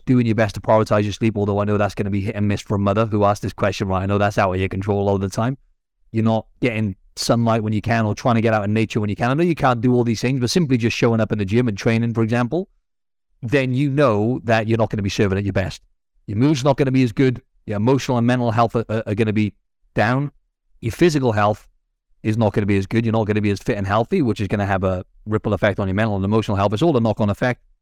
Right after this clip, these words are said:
Therefore, you're likely to be more snappy, more short fuse. Your energy levels are gonna be lower. You're gonna get dips in energy. So effectively, it's being selfish 'cause you're not showing up at your best for your kids, for the people around you, for potentially your professional life.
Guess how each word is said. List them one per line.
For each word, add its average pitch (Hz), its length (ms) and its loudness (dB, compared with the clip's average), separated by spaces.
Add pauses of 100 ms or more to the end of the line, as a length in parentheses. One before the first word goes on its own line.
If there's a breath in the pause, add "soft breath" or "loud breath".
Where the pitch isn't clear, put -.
(400)
Therefore, 147 360 2
you're 127 140 4
likely 135 260 2
to 120 100 -2
be 123 120 2
more 117 180 0
snappy, 117 440 0
more 113 200 0
short 113 320 0
fuse. 110 360 0
Your 110 100 -2
energy 110 240 0
levels 107 240 2
are 95 40 -4
gonna 101 120 -2
be 104 80 -2
lower. 107 220 4
You're 107 120 0
gonna 101 140 -2
get 104 140 0
dips 107 180 0
in 107 80 -2
energy. 104 360 -4 (340)
So 160 200 0
effectively, 175 540 0
it's 135 80 0
being 139 220 2
selfish 185 420 0
'cause 127 180 -2
you're 135 100 2
not 180 260 0
showing 131 260 0
up 113 120 -2
at 120 60 2
your 110 100 2
best 170 380 0 (480)
for 113 160 0
your 107 120 0
kids, 156 460 0 (320)
for - 60 -6
the 104 100 0
people 135 300 2
around 123 380 2
you, 123 260 2 (400)
for 104 400 -2
potentially 117 480 0
your 104 360 0
professional 123 480 -2
life. 117 220 2